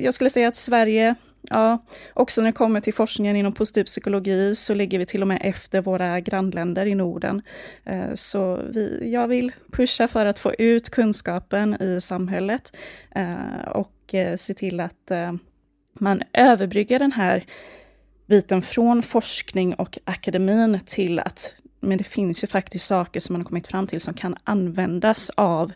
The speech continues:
eh, människan redan idag. Eh, inte minst, eh, individer för att arbeta med sig själva, men också organisationer och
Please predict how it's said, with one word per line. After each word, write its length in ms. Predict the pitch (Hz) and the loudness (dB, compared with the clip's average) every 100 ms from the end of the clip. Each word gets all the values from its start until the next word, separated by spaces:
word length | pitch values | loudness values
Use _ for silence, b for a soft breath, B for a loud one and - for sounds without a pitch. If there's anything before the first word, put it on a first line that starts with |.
| B B B | B B B
eh, 200 | - 175 | -4 -2
människan 680 | 185 208 190 175 - 185 190 - | 2 4 2 -2 -2 -2 -2 -2
redan 400 | 202 185 175 170 | 0 0 -2 -4
idag. 640 | 180 - 214 262 180 - - | -4 -2 0 0 -2 -6 -10
Eh, 440 | 190 175 - - - | -8 -6 -6 -8 -6
inte 280 | - 185 214 | -4 -2 0
minst, 420 | 220 190 - 190 | 0 0 -2 0
eh, 140 | 175 180 B B | 0 -2 B B
individer 800 | - 185 180 190 185 175 190 196 | -2 0 2 2 2 4 4 4
för 180 | - 180 | 2 -2
att 140 | 175 | 0
arbeta 320 | 185 180 160 160 | 0 0 -2 -4
med 100 | 165 | -6
sig 120 | - | -2
själva, 480 | 233 226 196 214 240 | 2 2 2 0 0
men 240 | 202 - | -2 -4
också 360 | 208 - - - | -8 -10 -6 -2
organisationer 1120 | 185 175 202 - 240 - 196 175 180 208 220 | 0 0 0 0 -2 0 -2 0 2 2 4
och 220 | 196 190 | 4 0